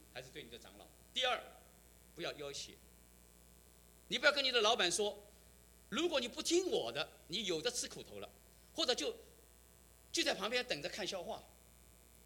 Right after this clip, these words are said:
No，每个人都要在上帝面前接受他的审判。责任大的接受大的审判，责任小的接受小的审判，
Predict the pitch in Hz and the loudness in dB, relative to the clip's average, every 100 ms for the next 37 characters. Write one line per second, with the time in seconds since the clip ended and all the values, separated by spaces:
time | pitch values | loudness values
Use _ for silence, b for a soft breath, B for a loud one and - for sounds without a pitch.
0 | - - - - 147 185 226 156 - - | -20 -20 -20 -10 -2 2 2 0 -8 -20
1 | - - - 175 185 285 240 214 214 196 | -20 -20 0 4 6 6 4 4 2 2
2 | 185 190 175 170 156 160 160 143 135 123 | -2 -4 -2 -4 -2 -6 -6 -6 -8 -10
3 | 101 - - - - - - - - - | -14 -16 -18 -20 -20 -20 -20 -20 -20 -20
4 | - - - - - 240 240 233 185 147 | -20 -20 -20 -4 4 4 6 6 6 2
5 | - 175 175 170 135 - 107 117 - 202 | -2 -4 -2 -4 -4 -10 -14 -16 -6 0
6 | 247 262 170 165 196 185 175 104 123 98 | 0 0 -2 -2 -4 -4 -4 -6 -10 -14
7 | 90 | -16